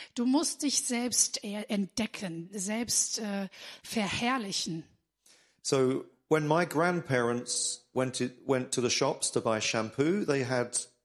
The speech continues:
Speaker 2: one choice, a bottle of shampoo.
Speaker 1: Als meine Großeltern einkaufen gegangen sind und wollten Shampoo kaufen, dann gab es eine einzige, ein einziges Shampoo, das sie kaufen konnten.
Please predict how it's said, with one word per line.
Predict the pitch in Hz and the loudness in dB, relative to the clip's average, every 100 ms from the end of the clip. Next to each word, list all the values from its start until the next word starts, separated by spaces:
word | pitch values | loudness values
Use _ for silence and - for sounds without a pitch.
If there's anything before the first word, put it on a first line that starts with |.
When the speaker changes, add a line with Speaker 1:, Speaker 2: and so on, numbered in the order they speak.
| _ | _
Speaker 2:
one | 120 120 | -2 2
choice, | 180 151 - - - | 0 2 0 -4 -6
a | 95 | 0
bottle | 120 113 113 | 0 2 0
of | - | 0
shampoo. | 117 113 - - - _ - - - | 0 0 0 0 -6 _ -14 -14 -8
Speaker 1:
Als | 233 214 | -6 0
meine | 247 254 | 0 0
Großeltern | 226 339 - 233 226 240 220 | 0 0 0 -2 -4 -2 -2
einkaufen | 220 233 262 233 214 226 208 202 | 0 -2 0 0 0 -2 -2 -2
gegangen | 196 185 185 185 | -2 -2 -2 -4
sind | 190 226 214 | -2 -2 0
und | 214 196 | -2 -2
wollten | 202 208 208 202 202 | -2 -2 -2 -4 -2
Shampoo | 247 262 240 | 0 0 0
kaufen, | 196 185 208 220 - - - | 0 -2 -2 -4 -4 -14 -8
dann | 226 | -6
gab | 226 233 | -4 -4
es | 262 - - | -4 -6 -8
eine | 226 285 294 285 | -2 2 4 2
einzige, | 226 240 - 233 220 226 233 233 214 | 0 -2 -2 -2 -2 -2 -2 -2 -4
ein | 226 226 262 | -2 0 0
einziges | 226 226 220 | -2 -2 -2
Shampoo, | 233 208 208 | -2 0 -2
das | 202 | 0
sie | 233 | -2
kaufen | 247 262 208 | -2 -2 -2
konnten. | 196 170 170 | -4 -6 -8